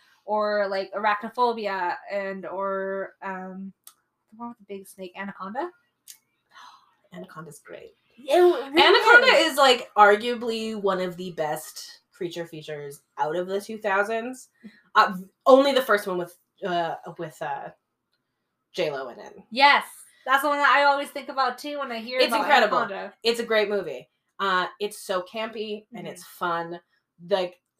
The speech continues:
Speaker 2: the characterization is absolutely insane. And considering when it was co-, when it came out, like,
Speaker 1: Yeah, it was
Speaker 2: the,
Speaker 1: great for the
Speaker 2: th-,
Speaker 1: time.
Speaker 2: the snake looks surprisingly good. Um,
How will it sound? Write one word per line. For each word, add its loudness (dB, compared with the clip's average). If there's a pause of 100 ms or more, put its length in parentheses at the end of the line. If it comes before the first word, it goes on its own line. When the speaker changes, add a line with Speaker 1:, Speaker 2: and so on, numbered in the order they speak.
(140)
Speaker 2:
the -8
characterization -4
is -12
absolutely -8
insane. -8
And -4
considering -6
when -4
it -4
was -6
co-, -18
when -6
it -16
came -10
out, -2 (380)
like, -6
Speaker 1:
Yeah, 0
it -4
was -4
Speaker 2:
the, -2
Speaker 1:
great 0
for -8
the -4
Speaker 2:
th-, -10
Speaker 1:
time. -10
Speaker 2:
the 8
snake 0
looks -2 (1600)
surprisingly 0
good. -10 (920)
Um, -4